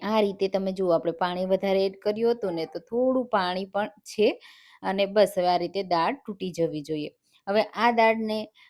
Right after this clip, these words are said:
આપણે પીસવા માટે પહેલા, સૌથી પહેલા બધું પાણી કાઢી લેશું, કારણ કે આપણે આ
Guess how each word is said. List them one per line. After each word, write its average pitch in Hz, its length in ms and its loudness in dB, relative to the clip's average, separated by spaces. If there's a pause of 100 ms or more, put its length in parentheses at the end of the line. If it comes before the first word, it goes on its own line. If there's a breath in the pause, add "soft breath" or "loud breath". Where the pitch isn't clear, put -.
આપણે 190 200 0 (120)
પીસવા 226 360 -2
માટે 185 200 -2 (120)
પહેલા, 180 320 0
સૌથી 190 320 -8
પહેલા 170 280 0
બધું 226 280 -2 (140)
પાણી 165 340 0
કાઢી 160 340 0
લેશું, 151 300 -10 (160)
કારણ 190 220 -6
કે 202 140 4
આપણે 202 260 0 (300)
આ 202 60 4